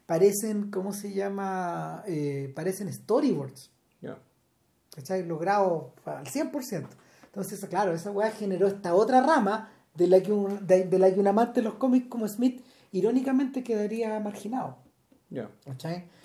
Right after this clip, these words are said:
Speaker 1: Porque, ¿qué pasó? Dogma fue un guatazo económico tan grande
Speaker 2: Puta la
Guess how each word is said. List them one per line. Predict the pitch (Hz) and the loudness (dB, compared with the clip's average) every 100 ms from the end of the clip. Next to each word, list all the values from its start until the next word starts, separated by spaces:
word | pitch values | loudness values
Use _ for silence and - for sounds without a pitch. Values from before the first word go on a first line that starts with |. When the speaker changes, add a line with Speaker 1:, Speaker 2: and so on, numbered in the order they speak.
| _ - | _ -10
Speaker 1:
Porque, | 170 143 165 | -6 -6 -4
¿qué | 240 | -2
pasó? | 247 214 247 131 - | -2 0 0 0 -2
Dogma | 214 220 202 | -2 0 -4
fue | - 220 | -4 -6
un | 202 | -6
guatazo | 165 156 202 220 247 | -6 -6 -6 -4 -4
económico | 226 226 220 190 | -2 -2 -4 -2
tan | 190 359 | 0 2
grande | 392 415 240 - | 4 4 2 -2
Speaker 2:
Puta | - - - | -6 -10 -20
la | - | -20